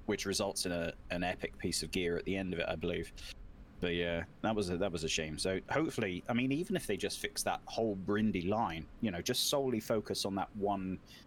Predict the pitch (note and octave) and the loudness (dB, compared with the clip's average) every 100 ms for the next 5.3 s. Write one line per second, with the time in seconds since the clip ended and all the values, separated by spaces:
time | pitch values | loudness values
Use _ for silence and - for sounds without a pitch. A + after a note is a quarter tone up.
0 | - - A#2 - F2 E2 E2 G#2 F#2+ - | -8 -2 0 0 0 0 -2 -2 -4 -2
1 | G2+ F#2 E2+ E2 - - - - - - | 0 0 0 -2 -6 -20 -20 -20 -20 -20
2 | - G2 - G2 D#2+ F2 E2+ E2 D#2+ D#2+ | -2 -2 0 -4 -2 0 2 2 2 0
3 | - - A#2 A2+ G#2 F#2+ F#2+ G2 G#2 E2 | -2 -2 -2 0 0 2 2 2 0 0
4 | - - - - - - - - - - | -10 -16 -20 -20 -20 -20 -20 -20 -2 0
5 | A2+ G2 G2 | 2 2 0